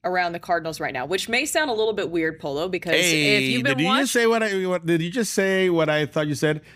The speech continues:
Speaker 2: May sound? Sounds like
Speaker 1: Uh,
Speaker 2: Mason.
Speaker 1: oh, you're, you're getting into what I'm saying.
Speaker 2: Ah.
Speaker 1: So if you, if you look at just
Speaker 2: I'm
Speaker 1: the
Speaker 2: smart.
Speaker 1: record this season with the Cardinals, not a lot of excitement. So you might be saying, "What in the world are you talking about?" Well, late Thursday night,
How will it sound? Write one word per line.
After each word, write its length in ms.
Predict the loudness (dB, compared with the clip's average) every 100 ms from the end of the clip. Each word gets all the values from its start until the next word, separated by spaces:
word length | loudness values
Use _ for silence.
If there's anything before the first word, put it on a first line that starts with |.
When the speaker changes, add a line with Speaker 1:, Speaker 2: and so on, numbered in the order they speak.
| -10
Speaker 2:
May 480 | 0 0 2 2 2
sound? 880 | -2 -6 -4 -4 -2 -2 -2 -4 -8 _
Sounds 280 | -4 0 2
like 120 | 2
Speaker 1:
Uh, 120 | 2
Speaker 2:
Mason. 680 | 2 2 0 -2 -6 -2 2
Speaker 1:
oh, 220 | 4 2
you're, 340 | 2 0 0 -2 -6
you're 160 | -8
getting 320 | -4 -4 -2
into 240 | -2 -4 -4
what 80 | -4
I'm 80 |
saying. 240 | -2 -2 0
Speaker 2:
Ah. 80 | 0
Speaker 1:
So 280 | 0 2 0
if 120 | -2
you, 260 | -2 -2 -2
if 200 | -4 -4
you 140 | -6
look 340 | -4 -4 -2
at 80 | -4
just 160 | -2 -2
Speaker 2:
I'm 40 |
Speaker 1:
the 60 | 0
Speaker 2:
smart. 240 | 0 0
Speaker 1:
record 260 | 0 -4 -4
this 180 | -6 -6
season 260 | -6 -6
with 80 | -8
the 60 | -8
Cardinals, 500 | -6 -6 -4 -4 -2
not 200 | -2 0
a 40 |
lot 140 | -2 -2
of 40 |
excitement. 460 | -4 -4 -4 -6 -8
So 140 | -6
you 100 | -4
might 180 | -4 -4
be 60 |
saying, 360 | -6 -4 -4 -2
"What 140 | -4
in 40 | -4
the 80 | -4
world 160 | -4
are 40 | -4
you 40 |
talking 240 | -4 -6 -4
about?" 220 | -6 -8 -12 -20 -20 -10
Well, 520 | -2 2 2 2 -2 -14 -20 -20 _ _ -2
late 400 | 0 0 -2 -4
Thursday 480 | -4 -2 -4 -4 -2
night, 580 | -4 -4 -8 -10 -16